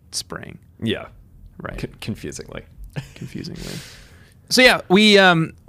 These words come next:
Speaker 1: we tackled, uh, to, tackled Twist Mountain. It, it's the kind of, the kind of setup where you, you go in, you go through a little cave section, you fight some trainers, you fight some Woobats,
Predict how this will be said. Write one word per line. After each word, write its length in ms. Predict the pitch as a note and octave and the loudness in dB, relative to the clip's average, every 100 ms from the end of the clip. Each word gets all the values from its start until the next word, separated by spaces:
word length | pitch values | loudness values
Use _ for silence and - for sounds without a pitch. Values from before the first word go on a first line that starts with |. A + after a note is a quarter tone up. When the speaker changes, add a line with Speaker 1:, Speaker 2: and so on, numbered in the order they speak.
| C#3 _ _ - | -18 _ _ -2
Speaker 1:
we 400 | E3+ E3+ D#3+ D3+ | 2 4 2 0
tackled, 520 | - F#3+ G#3+ G3 F3+ | 2 4 4 4 4
uh, 360 | E3+ D#3 D3+ D3+ | 6 6 4 2
to, 300 | - D3 C#3 | 2 4 4
tackled 440 | - E3 F3 D#3+ C3 _ - | 2 2 2 0 -4 _ -8
Twist 300 | - E3 E3+ | 0 0 2
Mountain. 440 | D3 C3 C3 C3 - - _ _ | 2 0 0 -6 -10 -18 _ _
It, 180 | D3 D#3 | -4 -2
it's 460 | D#3+ D#3 - - - _ _ - | 2 0 0 -6 -8 _ _ -4
the 100 | D#3+ | 0
kind 260 | F3+ F#3+ F3+ | 4 4 4
of, 240 | D3+ - _ - | 0 -8 _ -8
the 100 | C#3+ | -4
kind 200 | E3 F3 | 2 2
of 80 | |
setup 280 | - E3 C#3+ | 4 4 4
where 160 | C#3+ B2+ | 4 4
you, 260 | A2+ C3 G2+ - | 4 -2 -2 -4
you 140 | C3+ | -2
go 280 | C3 E3+ F3+ | 4 6 6
in, 340 | D#3+ D3+ D3+ | 4 2 0
you 120 | B2+ | -4
go 240 | B2+ D3 D#3 | 0 4 4
through 220 | E3 D#3+ | 4 2
a 20 | |
little 400 | D3 C#3+ C#3 C#3 _ - | 4 4 4 2 _ -14
cave 340 | - C3 C3 B2 | -2 2 2 0
section, 580 | - G#2 - G2+ A2 D3 _ _ - | -4 -6 -8 -12 -12 -14 _ _ -10
you 100 | B2+ | -2
fight 220 | D3+ D3 | 0 2
some 140 | C#3+ | 0
trainers, 580 | - C3+ B2+ B2 A#2+ - | -2 -2 0 -2 -6 -8
you 80 | - | -10
fight 240 | - B2 | -8 -8
some 140 | B2 A#2+ | -6 -8
Woobats, 580 | A2 G#2+ G#2 G#2 - | -6 -4 -6 -6 -10